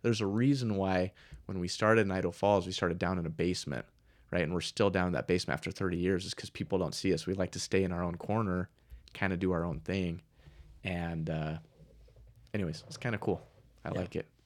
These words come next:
Speaker 2: That is cool. You started competing at a pretty young age, right?
Speaker 1: Yeah. Um, probably eight or nine.
Speaker 2: Was that fight that I saw yesterday, was that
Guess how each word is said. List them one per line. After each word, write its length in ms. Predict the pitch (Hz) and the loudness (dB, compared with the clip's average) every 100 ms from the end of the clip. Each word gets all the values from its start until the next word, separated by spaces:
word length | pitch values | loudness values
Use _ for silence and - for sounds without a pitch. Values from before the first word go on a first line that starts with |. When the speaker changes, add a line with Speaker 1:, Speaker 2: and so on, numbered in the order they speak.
| - | -10
Speaker 2:
That 120 | 123 | -6
is 100 | 117 - | -6 -6
cool. 260 | 117 113 - - - - - - - - | -8 -10 -12 -20 -20 -20 -20 -20 -20 -4
You 420 | 139 151 160 160 147 | 4 8 8 8 6
started 340 | 156 147 135 | 4 4 4
competing 440 | 127 123 131 127 123 | 2 2 2 4 2
at 40 | |
a 40 | 117 | 0
pretty 200 | 139 123 | -2 0
young 220 | 117 113 | 0 -2
age, 280 | 117 143 - | -4 -8 -6
right? 200 | 117 127 - - - 113 | -6 -6 -8 -20 -20 -2
Speaker 1:
Yeah. 400 | 120 117 90 90 - _ - - - - - - - - - - - 107 | 2 2 0 -4 -14 _ -20 -20 -20 -20 -20 -20 -20 -20 -20 -20 -12 -6
Um, 520 | 95 95 95 95 95 _ _ - - - | -4 -4 -6 -8 -12 _ _ -20 -20 -12
probably 260 | 110 107 92 | -8 -4 -2
eight 140 | 90 | -2
or 80 | 85 | -4
nine. 360 | 85 87 90 95 _ - - - - - - - - | -6 -6 -6 -10 _ -20 -20 -20 -20 -20 -20 -20 -6
Speaker 2:
Was 120 | 135 135 | 0 4
that 240 | 156 - - - - - - - - - - | 4 2 -18 -20 -20 -20 -20 -20 -20 -20 -18
fight 220 | - 135 143 | -4 -2 2
that 80 | 139 | 0
I 60 | |
saw 140 | 131 135 | 2 0
yesterday, 400 | 135 135 151 151 | 0 0 0 2
was 160 | 143 | 2
that 160 | 135 135 | 0 -2